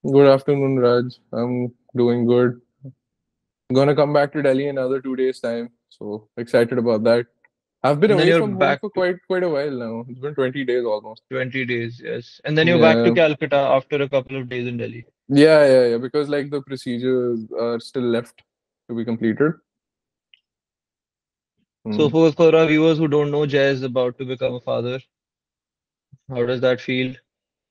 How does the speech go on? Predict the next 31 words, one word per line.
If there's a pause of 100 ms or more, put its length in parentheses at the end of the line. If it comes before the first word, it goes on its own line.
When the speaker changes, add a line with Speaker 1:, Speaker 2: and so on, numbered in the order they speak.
(300)
Speaker 1:
It
feels
great,
bro.
I
can't
wait
to
play
with
the
kid. (680)
Like,
you
know,
throw
him
around (840)
and,
uh, (220)
you
know, (140)
take
him
to
the
water (100)
and
dip
him
in